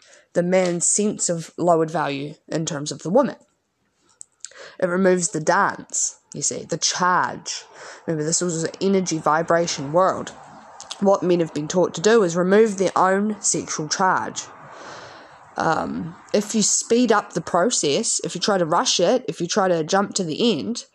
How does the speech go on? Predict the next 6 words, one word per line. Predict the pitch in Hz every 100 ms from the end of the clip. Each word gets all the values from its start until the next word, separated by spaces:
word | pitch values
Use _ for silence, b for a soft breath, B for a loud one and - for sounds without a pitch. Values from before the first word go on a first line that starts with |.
| B B B _
uh, | - 156 151
it's, | 175 180 - -
it's | 185 -
a | 180
weaker | 165 170 190 165
charge. | - 190 165 139 -